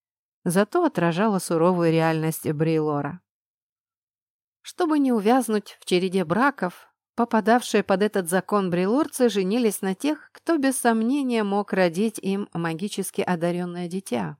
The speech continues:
Так что все потенциальные носительницы сильного дара были наперечёт. Те же, кто побогаче и познатнее, не собирались бегать в поисках нужных невест. Вместо этого они платили за них большие деньги.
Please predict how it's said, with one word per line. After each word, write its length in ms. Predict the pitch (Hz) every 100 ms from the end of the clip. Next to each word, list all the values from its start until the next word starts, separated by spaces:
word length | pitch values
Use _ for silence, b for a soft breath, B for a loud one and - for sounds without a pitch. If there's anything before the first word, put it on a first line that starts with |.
| _ _ _ _ _ _ _ -
Так 200 | 294 -
что 180 | 208
все 180 | 196 -
потенциальные 680 | - - 196 - 202 202 190
носительницы 760 | 175 180 196 - 185 175 - 180
сильного 400 | - 170 165 160
дара 280 | 214 240 175
были 280 | 160 180
наперечёт. 680 | 185 175 - 160 - - - _ _ _ _ _ _ _ _ _ _ _ _ _ _ _ -
Те 180 | 294 269
же, 140 | 214
кто 220 | - 208
побогаче 720 | - 190 185 175 208 202 196
и 180 | 180 185
познатнее, 920 | - 170 160 165 - 214 247 240 220 - _ _ _ -
не 160 | 262
собирались 600 | 247 240 233 269 269 185
бегать 360 | 165 240 220 214
в 80 | -
поисках 500 | 208 226 - 214 202
нужных 400 | 190 180 190 220
невест. 440 | 226 220 160 - _ _ _ _ _ _ _
Вместо 400 | 190 214 339 -
этого 340 | 294 294 240 208
они 200 | 202 233
платили 500 | 196 185 - 262 226
за 200 | 208 202
них 280 | 190 175
большие 500 | 170 180 175 - 190
деньги. 480 | 190 233 196 151 -